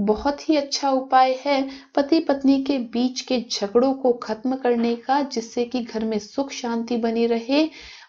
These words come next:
और दोस्तों, अगर घर में सुख शांति रहेगी तभी घर में माँ लक्ष्मी का स्थायी रूप से वास होगा, क्योंकि जहाँ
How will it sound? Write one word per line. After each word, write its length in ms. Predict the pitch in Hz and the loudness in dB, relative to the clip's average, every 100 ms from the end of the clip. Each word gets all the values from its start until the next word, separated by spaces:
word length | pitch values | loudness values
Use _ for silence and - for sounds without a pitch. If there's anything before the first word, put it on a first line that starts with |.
| - | 0
और 180 | 254 | 0
दोस्तों, 380 | 214 247 240 294 | 4 2 2 -4
अगर 220 | 262 240 | -2 -2
घर 240 | 214 - 247 | -2 -2 0
में 120 | 247 | 0
सुख 200 | 240 214 | -4 -8
शांति 380 | - 208 202 214 | -6 -8 -2 0
रहेगी 400 | 208 202 214 247 247 | 2 0 -2 -4 -4
तभी 340 | - 202 - 269 | -4 -2 0 0
घर 240 | 269 202 | 0 -2
में 160 | 202 226 | -2 -2
माँ 180 | 202 196 | -2 -2
लक्ष्मी 420 | 190 185 - 208 | -2 -6 -8 -8
का 220 | 202 220 - | -6 -4 -4
स्थायी 440 | - - 220 247 | -6 -8 0 0
रूप 200 | 226 190 | 0 -4
से 180 | 190 233 | 0 0
वास 380 | 196 190 190 185 196 | 2 0 -2 -2 -4
होगा, 380 | 185 190 185 185 - _ _ _ | 0 0 0 -6 -20 _ _ _
क्योंकि 320 | - 330 330 370 | -2 0 4 4
जहाँ 340 | 349 277 320 | 4 -2 -4